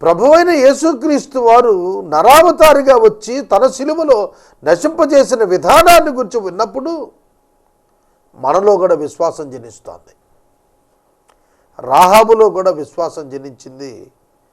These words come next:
దేవుడు చేసిన కార్యాలను గురించి విన్నప్పుడే. దేవుని యొక్క క్రియలు వారికి తెలియచేయబడినప్పుడు వారు విని విశ్వాసం ఉంచారు. ఆమె ఆ వేగుల వారిని దాస్తోంది.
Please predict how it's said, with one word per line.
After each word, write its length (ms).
దేవుడు 400
చేసిన 400
కార్యాలను 640
గురించి 400
విన్నప్పుడే. 640
దేవుని 420
యొక్క 260
క్రియలు 760
వారికి 560
తెలియచేయబడినప్పుడు 1400
వారు 240
విని 360
విశ్వాసం 520
ఉంచారు. 380
ఆమె 500
ఆ 120
వేగుల 420
వారిని 580
దాస్తోంది. 560